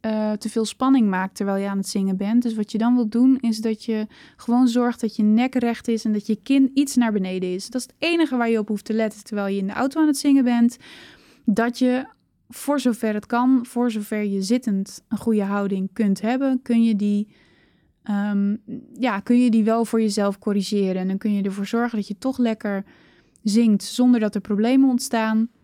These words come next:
En dat jij lekker vrij en voluit je eigen stem kunt ontdekken, kunt laten horen en al die liedjes lekker er doorheen kunt knallen. Dus dat is één van de opties die je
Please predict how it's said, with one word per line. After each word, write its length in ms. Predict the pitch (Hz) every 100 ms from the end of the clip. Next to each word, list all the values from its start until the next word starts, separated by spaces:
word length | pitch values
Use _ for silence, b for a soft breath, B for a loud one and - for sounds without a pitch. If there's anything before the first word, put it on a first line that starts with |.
| _ _
En 160 | - 202
dat 180 | 196 -
jij 180 | 190
lekker 480 | 190 254 269 254 247
vrij 520 | - - 247 247 240 -
en 180 | 202 196
voluit 600 | - 285 277 220 214 214
je 80 | 208
eigen 400 | 202 202 196 202
stem 340 | - 196 196
kunt 260 | 202 190 185
ontdekken, 640 | 185 185 240 254 - 233
kunt 220 | 220 208
laten 320 | 202 190 190 190
horen 480 | 226 240 233 220
en 120 | 202 196
al 200 | 202 220
die 140 | 208
liedjes 580 | 208 208 - 196 - -
lekker 360 | 202 202 208 202
er 220 | 196 196
doorheen 540 | 196 196 190 185 185
kunt 420 | 185 185 180 - - b b b -
knallen. 500 | 226 196 165 160 - b b b b -
Dus 140 | 247
dat 220 | 247 359
is 140 | 294 -
één 320 | 262 277 277
van 100 | 240
de 100 | 233
opties 440 | 233 - 233 220
die 220 | 196 208
je 320 | 202 196 196